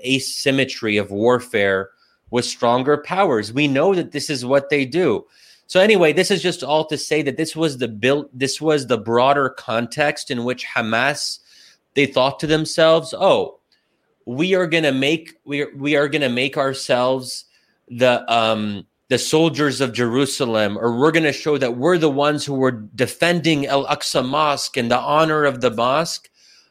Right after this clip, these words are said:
by launching these rockets into Israel." Then we know what, the rest is history. We know how the rest of the conflict evolved from that point on. So in, in other words, if we want to prevent a future Gaza war or fut-, future Gaza conflict,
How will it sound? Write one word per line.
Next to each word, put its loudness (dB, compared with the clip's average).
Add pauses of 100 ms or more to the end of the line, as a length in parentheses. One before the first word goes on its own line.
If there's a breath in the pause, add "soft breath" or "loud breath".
(120 soft breath)
by 4
launching 0
these -4
rockets 0
into -6
Israel." 2
Then 0
we -4
know 0
what, -6
the 0
rest 0
is -2
history. -2
We 2
know 4
how 2
the 2
rest 2
of -4
the -2
conflict -2 (760 soft breath)
evolved 2
from -6
that -2
point -6
on. 0 (460)
So 4
in, 4
in 0
other 2
words, -2 (340)
if -6
we -2
want -2
to -2
prevent 0
a 0
future 0
Gaza 2
war -2
or -2
fut-, -10
future -6
Gaza 2
conflict, -4